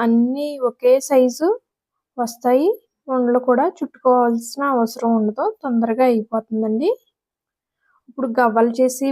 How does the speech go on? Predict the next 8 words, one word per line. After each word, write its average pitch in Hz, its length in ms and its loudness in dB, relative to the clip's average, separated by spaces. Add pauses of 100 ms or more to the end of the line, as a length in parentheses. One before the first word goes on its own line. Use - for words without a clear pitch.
(160)
బల్ల 233 240 6 (140)
ఉండాలండి 233 460 -4 (100)
కంపల్సరీగాని. 220 880 -4 (760)
దీంతో 240 400 0
అయితేనే 254 360 0 (100)
మనం 302 160 -2 (100)
గవ్వలు 226 360 0
చేయగలం. 233 440 0